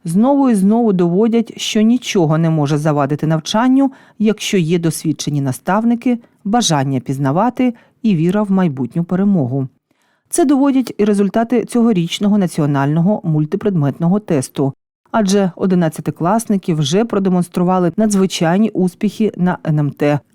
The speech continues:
а п'ять випускників набрали максимальні двісті балів з шести предметів.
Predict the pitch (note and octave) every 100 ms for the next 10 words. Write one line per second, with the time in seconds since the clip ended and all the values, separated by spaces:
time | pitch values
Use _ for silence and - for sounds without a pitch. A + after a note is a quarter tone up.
0 | - F3 D#3+ F3 A#3 B3+ B3 A#3 - A#3
1 | B3+ A#3+ A3 G#3+ A#3 A#3+ B3 - - A#3+
2 | F#3+ G3+ A3+ G3 D3 D3+ - C#3+ C3 C#3+
3 | F3 A3+ A3+ _ _ - - - - C#3+
4 | E3+ F3 C3+ - C3